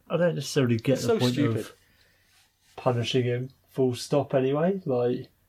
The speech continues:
Speaker 2: Yeah, I know.
Speaker 1: fucking who gives a shit? Who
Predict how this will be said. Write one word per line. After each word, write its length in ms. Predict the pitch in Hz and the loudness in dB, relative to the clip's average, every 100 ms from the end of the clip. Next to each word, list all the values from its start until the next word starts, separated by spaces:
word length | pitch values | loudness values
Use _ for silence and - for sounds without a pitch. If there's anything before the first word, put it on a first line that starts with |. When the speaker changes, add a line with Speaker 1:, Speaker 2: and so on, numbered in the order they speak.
| _ | _
Speaker 2:
Yeah, 300 | 214 240 - - - | 0 0 0 -8 -6
I 60 | |
know. 220 | 202 226 - _ _ _ | -2 -2 -4 _ _ _
Speaker 1:
fucking 400 | - 165 - 160 | -16 -10 -4 -2
who 140 | 165 | -2
gives 280 | 170 175 - | -2 -4 -4
a 60 | 127 | -6
shit? 720 | - - 110 117 - - - _ | -6 -4 -4 -4 -8 -16 -18 _
Who 480 | - 190 196 208 208 | -4 -2 -2 -4 -6